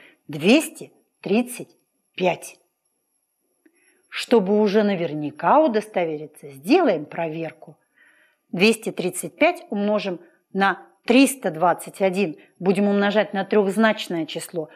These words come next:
Значит, у вас должно получиться три неполных произведения.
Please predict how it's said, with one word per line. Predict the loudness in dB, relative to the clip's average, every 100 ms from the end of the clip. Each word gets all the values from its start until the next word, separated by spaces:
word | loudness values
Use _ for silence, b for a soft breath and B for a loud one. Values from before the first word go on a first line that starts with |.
| b _
Значит, | -2 0 -2 -4
у |
вас | 2 4 4
должно | 2 2 0
получиться | 0 -4 -4 -6 -8 -14 b b _
три | 2 6 6 8 8
неполных | 6 4 4 6 4 2 -6
произведения. | -4 -2 -2 -2 -2 0 2 2 2 -4 -10